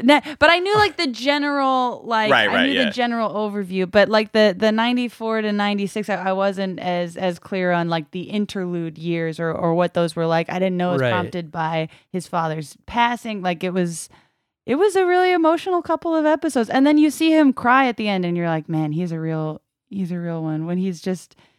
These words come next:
Speaker 1: it's so drama, but it's so beautiful. I was crying.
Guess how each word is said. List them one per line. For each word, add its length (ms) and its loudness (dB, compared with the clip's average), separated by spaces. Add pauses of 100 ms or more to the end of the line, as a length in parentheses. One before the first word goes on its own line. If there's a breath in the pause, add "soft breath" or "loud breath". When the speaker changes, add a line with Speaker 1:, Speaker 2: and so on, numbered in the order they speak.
(160)
Speaker 1:
it's 180 -8
so 200 -2
drama, 480 -2
but 160 -4
it's 120 -8
so 200 -6
beautiful. 500 -6
I 220 -2
was 140 -4
crying. 560 -6